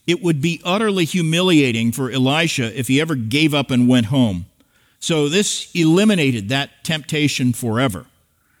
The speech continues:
The slaughter of his oxen, the burning of his farm tools, also eliminated everything that would ever draw him back.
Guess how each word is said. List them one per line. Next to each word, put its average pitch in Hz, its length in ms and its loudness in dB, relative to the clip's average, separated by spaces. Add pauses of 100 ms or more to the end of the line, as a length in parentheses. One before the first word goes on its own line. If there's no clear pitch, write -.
(360)
The - 100 -4
slaughter 170 460 -2
of 147 60 -2
his 139 140 0
oxen, 160 460 -4
the 123 80 0
burning 165 320 -2
of 147 80 -2
his 135 120 -2
farm 165 320 -4
tools, 156 400 0 (460)
also 220 380 -2
eliminated 151 560 2
everything 156 360 -2
that 147 80 -4
would 143 120 0
ever 135 280 0 (800)
draw 147 280 2
him 107 260 0
back. 73 400 -8